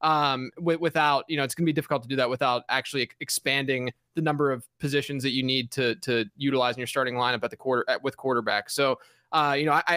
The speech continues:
I think that if you go to two Q B or super flex, what you're doing is you're making the quarterback position more important. And what that does, it just allows you to have and, and attack your lineup in a lot of different ways. Um, you know, I think that's important 'cause it gets pretty monotonous. I mean, when, when you're, when you're con-,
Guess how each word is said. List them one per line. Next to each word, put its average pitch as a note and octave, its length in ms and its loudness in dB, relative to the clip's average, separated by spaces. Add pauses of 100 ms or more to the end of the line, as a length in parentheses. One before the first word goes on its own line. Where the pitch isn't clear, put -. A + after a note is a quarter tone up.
I F3 60 2
think G#3+ 200 0
that F#3+ 160 4
if D#3+ 120 -2
you E3+ 120 0
go D#3+ 240 4
to D#3 100 -2
two E3 180 -2
Q D#3 200 -2
B D3 240 2
or C3+ 80 0
super D3+ 280 0
flex, C3+ 380 0
what D3 100 -2
you're C3+ 120 0
doing D3+ 320 2
is C3+ 180 0
you're C#3 60 0
making C#3+ 180 -2
the C#3 60 -2
quarterback F3+ 420 2
position D#3 260 -2
more D3 140 2
important. C#3+ 360 -2
And C#3+ 40 0
what D3 140 0
that E3 260 2
does, C3 400 0 (300)
it E3+ 60 0
just G#3+ 180 0
allows F#3 320 2
you F3 60 -2
to D#3+ 60 2
have D3+ 460 2
and, E3 100 -2
and D#3 140 0
attack D#3 460 0
your D3+ 100 0
lineup C3+ 380 0
in C3+ 40 -4
a C3+ 60 0
lot C3+ 160 2
of C3 60 -2
different C3 260 -8
ways. A2+ 540 -2
Um, B2 440 -2
you B2+ 80 -4
know, C3+ 80 2
I C3 60 2
think C#3+ 160 -4
that's D3 160 -2
important C#3 460 -2
'cause C3+ 240 -2 (400)
it D3+ 140 -2
gets F3+ 180 -2
pretty A3+ 240 0
monotonous. D#3+ 840 0
I D3+ 120 0
mean, C#3+ 260 0
when, C#3+ 160 -2
when D#3+ 140 2
you're, D3 220 4
when D3 120 -4
you're C#3+ 120 0
con-, C#3+ 180 -4